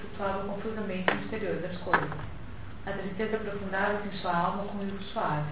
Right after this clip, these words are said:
como faz o vento do inverno nos castelos abandonados. Era aquela recordação que se tem daquilo que não volta, o desânimo que toma conta da gente depois dos fatos consumados. A dor, enfim, causada pela interrupção de todo o movimento habitual,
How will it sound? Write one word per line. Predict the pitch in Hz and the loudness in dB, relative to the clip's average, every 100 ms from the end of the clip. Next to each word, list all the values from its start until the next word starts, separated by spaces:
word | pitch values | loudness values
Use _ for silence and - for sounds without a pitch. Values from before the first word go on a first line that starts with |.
| - - - - | -4 -8 -6 -6
como | 196 196 202 | -4 -2 0
faz | 202 | 0
o | 202 | 0
vento | 190 185 - | -2 -2 -4
do | 190 | -4
inverno | 175 175 180 185 | 0 2 2 0
nos | 196 - | -4 -4
castelos | 208 - 170 170 | -4 -2 0 0
abandonados. | 175 175 190 196 - - - - - - - - - - | 0 0 0 -2 -4 -4 -6 -8 -8 -8 -6 -6 -6 0
Era | 185 | 6
aquela | 190 196 190 | 6 6 2
recordação | 190 196 196 196 202 196 | 0 0 0 0 0 0
que | - | -2
se | - | -4
tem | 196 196 | -2 0
daquilo | 202 202 196 190 | 0 -2 -4 -4
que | 185 | -2
não | 202 185 | -2 2
volta, | 147 143 - - - - - | 2 2 -4 -6 -8 -8 -6
o | 170 | -2
desânimo | 185 190 190 202 | 0 2 2 2
que | 208 | 0
toma | 202 196 185 | -2 -2 -2
conta | 190 196 190 | 0 -2 0
da | 175 | 0
gente | 170 175 175 | 0 0 -2
depois | 202 202 196 | -2 -2 -2
dos | 185 170 | -4 -2
fatos | 185 180 - | 0 0 0
consumados. | 185 - 202 151 147 - - - - - - | -6 -4 -2 -2 -2 -4 -2 -2 -4 -6 -6
A | 180 | -4
dor, | 175 170 208 208 196 | -2 0 0 -2 -4
enfim, | 185 180 180 208 - - - - | -4 -4 -4 -4 -4 -6 -6 -2
causada | 196 196 202 | 2 6 6
pela | 214 202 | 4 2
interrupção | 208 220 214 - 208 202 | 2 2 0 -2 -4 -2
de | 208 | -2
todo | 220 247 | -2 0
o | |
movimento | 254 214 208 196 | 2 2 0 0
habitual, | 202 202 - 156 147 | 0 -2 -2 -2 -2